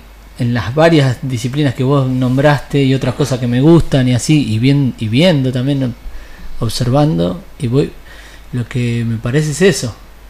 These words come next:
que, que todas, que no es que, como que está esa costumbre de que vos sos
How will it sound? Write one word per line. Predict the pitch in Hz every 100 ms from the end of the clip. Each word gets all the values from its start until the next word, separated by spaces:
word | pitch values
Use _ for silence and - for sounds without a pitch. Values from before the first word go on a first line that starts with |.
| - - - - - - - -
que, | 123 117 113 113 -
que | 123
todas, | 107 151 165 165 131 - - - - - -
que | -
no | 123 175
es | 156
que, | - 127 120 117 - - - - - - - - - - - - - - -
como | - 123
que | 120
está | 139
esa | 143 123
costumbre | 120 151 147 143
de | 123
que | - 113 107 104 - - - -
vos | 110 123 -
sos | 131 135 -